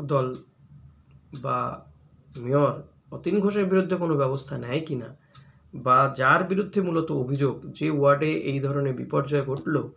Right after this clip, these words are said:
বেআইনি নির্মাণ হয়েছে, তা তো স্বীকার করছেন মেয়র, সেই ওয়ার্ড কাউন্সিলর অর্থাৎ একশো চৌত্রিশ নম্বর ওয়ার্ডের কাউন্সিলর শামস ইকবালের বিরুদ্ধে আদৌ কোনো ব্যবস্থা নেওয়া হয় কিনা সেদিকে আমাদের নজর রাখতেই হবে। তবে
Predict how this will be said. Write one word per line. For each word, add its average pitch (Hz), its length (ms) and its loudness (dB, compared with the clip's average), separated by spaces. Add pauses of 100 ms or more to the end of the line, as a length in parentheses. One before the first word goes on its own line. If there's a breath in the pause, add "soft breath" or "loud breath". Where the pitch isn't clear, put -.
(440 soft breath)
বেআইনি 143 380 4 (100)
নির্মাণ 147 320 4
হয়েছে, 180 240 0 (460 loud breath)
তা 180 120 -8
তো 170 120 0
স্বীকার 208 300 2
করছেন 190 320 -2 (100)
মেয়র, 120 220 -10 (960)
সেই 165 180 0 (100)
ওয়ার্ড 147 260 4 (120)
কাউন্সিলর 143 540 0 (200)
অর্থাৎ 139 280 -4
একশো - 220 -8 (120)
চৌত্রিশ 151 360 -4 (100)
নম্বর 156 240 -2
ওয়ার্ডের 139 360 0 (480 loud breath)
কাউন্সিলর 143 440 0 (140)
শামস 165 280 2 (140)
ইকবালের 143 460 2
বিরুদ্ধে 139 340 -6 (920)
আদৌ 135 160 0 (100)
কোনো 156 180 -2
ব্যবস্থা 135 300 -4 (100)
নেওয়া 131 200 -6
হয় 135 160 -6
কিনা 143 180 -8 (580)
সেদিকে 123 340 -12
আমাদের 120 220 -12 (440)
নজর 120 220 -8 (140)
রাখতেই 123 380 -8
হবে। 120 140 -4 (420 loud breath)
তবে 131 180 -2